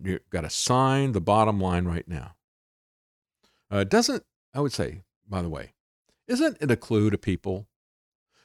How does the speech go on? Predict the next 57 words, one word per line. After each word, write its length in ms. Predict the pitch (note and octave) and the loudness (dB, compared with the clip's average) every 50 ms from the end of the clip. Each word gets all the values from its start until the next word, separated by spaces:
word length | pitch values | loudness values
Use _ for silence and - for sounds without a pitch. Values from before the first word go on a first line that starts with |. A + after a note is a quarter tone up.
| _ - | _ 0
that 180 | B2 A2+ A#2+ | 0 2 4
when 480 | C3+ C#3 C3+ C3 B2+ B2+ B2 A#2+ A#2 - - _ _ | 6 6 8 8 8 6 6 4 0 -2 -6 _ _
all 280 | G#2 A#2 D3 G3 A3+ B3 | 0 2 4 4 4 4
of 80 | A#3+ G#3 | 4 2
these 220 | G#3 G3 F3+ - | 2 0 0 -2
people 420 | - - D3 C#3 - - C3 C3+ | -2 -2 -2 -2 -2 -2 -2 -2
have 320 | A2 A#2+ A#2+ B2+ C3 C3+ C3+ | -2 0 0 0 0 0 -2
the 80 | C#3 | -4
common 440 | B2+ - - B2 A#2+ B2 B2+ B2 A#2 | -4 -2 -2 -2 0 0 -2 -2 -2
deadline, 600 | F#2+ G2 F#2 F2 D#2+ D#2+ D#2 D#2 D#2 D#2 F2+ G2+ - _ _ _ _ _ _ _ _ - | 0 0 0 0 0 0 -2 0 0 -2 -2 -4 -8 _ _ _ _ _ _ _ _ -10
as 120 | F#2 F2+ A2 | -4 -2 -2
I 60 | G#2+ | 0
said 200 | - - B2+ B2 | 0 0 -2 0
earlier 220 | C3 C3 C#3+ C#3+ | 0 0 0 -2
in 60 | C3+ | -4
the 60 | C3 B2+ | -4 -4
program, 400 | - C3+ A2+ E2+ C#2+ A1+ C2 D#2+ | -2 -2 -2 -4 -4 -8 -6 -2
whether 280 | G#2 G#2+ G#2+ G#2 G2 | 0 2 4 4 2
it's 120 | F2+ - - | 2 -2 -4
twenty 280 | - A2 A2+ C3+ C#3+ | -4 -2 0 0 0
thirty, 260 | - C3+ C3 C#3+ D3 | 0 -2 -2 -2 -2
we 140 | C#3 B2+ A2 | -4 -4 -2
gotta 160 | A2+ G#2+ G#2+ | -2 -2 -2
get 140 | G#2 G#2 - | -4 -4 -4
this 160 | - G#2 - | -6 -8 -8
thing 200 | - A2+ G#2+ G2+ | -6 -6 -6 -4
done, 240 | F2+ G2+ G2+ G#2 A2+ - - - _ - | -4 -2 -4 -4 -6 -8 -14 -14 _ 0
or 120 | A2 G#2+ | 2 4
whether 340 | A2+ A#2+ A2+ B2 B2 C#3 - | 4 4 6 6 6 4 4
it 220 | - A#2 A2 G#2+ | 4 4 4 4
is, 280 | A2 A2 A2 A2 G2 G#2 | 6 4 4 4 2 0
as 160 | F2+ F2 F2 | -2 -2 -2
they've 120 | F#2+ F2 | -2 -2
done 180 | E2 G2+ F#2+ F2 | 0 0 0 0
over 200 | F2 G2+ A2 A#2+ | 0 0 0 0
and 80 | A2+ A2+ | 0 0
over 100 | A2 G2 | -2 -2
again, 140 | F#2 F#2 - - - _ - | -4 -6 -6 -8 -14 _ -2
"Well, 120 | B2+ E3 | 0 0
you 100 | G#3 G#3 | 2 2
know, 100 | F#3 D#3 | 2 2
in 80 | B2 - | 0 0
two 160 | - - G#3+ | -2 -2 0
months, 320 | G3 E3+ D#3+ D3 - - | 0 0 0 0 0 -2
we're 60 | C#3 C3+ | -2 -2
going 220 | C3+ C3+ C3+ C3+ | 0 0 0 0
to 100 | A#2 - | -2 -2
add 160 | B2+ B2+ B2 A#2 | -2 -2 -2 -2
this 180 | A2+ - - | -4 -4 -2
new 120 | B2+ B2+ A#2+ | -2 -2 -2
requirement 580 | A2+ A2 - - A#2 A2 G#2+ G#2 G#2 G2+ - | -2 -4 -4 -4 -2 -2 0 0 0 -2 -2
for 120 | - G2+ F2+ | -4 -4 -2
vaccines 680 | F#2+ F#2+ G2 - - - G#2+ G#2 G#2 G#2 G2+ G2 - F2 | 0 0 0 -2 -2 -2 -2 0 0 0 0 -2 -2 -4
or 180 | E2+ E2+ E2+ - _ _ _ _ _ _ | -4 -4 -6 -8 _ _ _ _ _ _
travel 400 | - - A#2 A2 A2 A2 G#2 G#2+ | -6 -2 0 2 2 2 2 2
or 140 | G2+ F#2+ F#2+ | 2 0 0
this." 180 | F#2+ F#2+ - | 0 -2 -4